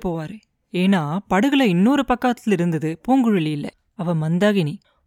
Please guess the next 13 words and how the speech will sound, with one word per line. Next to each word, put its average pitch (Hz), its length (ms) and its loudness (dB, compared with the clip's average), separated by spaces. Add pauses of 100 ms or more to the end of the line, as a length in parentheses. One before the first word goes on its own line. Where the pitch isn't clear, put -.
முப்பது 208 460 -2
வருஷத்துக்கு 196 500 -2
முன்னாடி 196 360 2
எப்படி 202 360 0
இருந்தாலோ 170 460 0 (240)
அதே 190 580 2
மாதிரி 208 320 4
இன்னைக்கும் 175 300 0
இருந்தா. 151 360 -6 (300)
ஒரு 247 140 0
சில 262 180 0
நிமிஷம் 226 300 2
என்ன 208 220 2